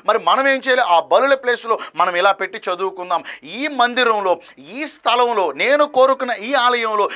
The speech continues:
నిత్యము ప్రార్థనలు చేయండి, ప్రార్థనలు చేయండి." అంటే ఆయన ఆలయంగా ఏర్పాటు చేయబడుతున్న మనం ఎలా ఉండాలో రెండో మాట సెలవిస్తున్నాడు, ఎల్లప్పుడూ ప్రార్థనలు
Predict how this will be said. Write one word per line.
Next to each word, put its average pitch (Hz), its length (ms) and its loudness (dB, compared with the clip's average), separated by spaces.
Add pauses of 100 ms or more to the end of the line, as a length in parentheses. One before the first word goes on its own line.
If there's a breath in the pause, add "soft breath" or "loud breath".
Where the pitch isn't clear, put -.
(120)
నిత్యము 240 720 -4 (220 loud breath)
ప్రార్థనలు 214 760 0
చేయండి, 196 500 0
ప్రార్థనలు 180 600 -4 (120)
చేయండి." 156 480 -8 (220)
అంటే 208 280 -4 (240 loud breath)
ఆయన 185 260 0
ఆలయంగా 220 520 -2
ఏర్పాటు 196 420 -2
చేయబడుతున్న 180 440 -8
మనం 170 280 -2 (180 loud breath)
ఎలా 185 220 2
ఉండాలో 190 440 0 (140 loud breath)
రెండో 202 260 -2
మాట 196 180 -2
సెలవిస్తున్నాడు, 170 720 -4 (180 loud breath)
ఎల్లప్పుడూ 196 760 0 (160 loud breath)
ప్రార్థనలు 160 520 -2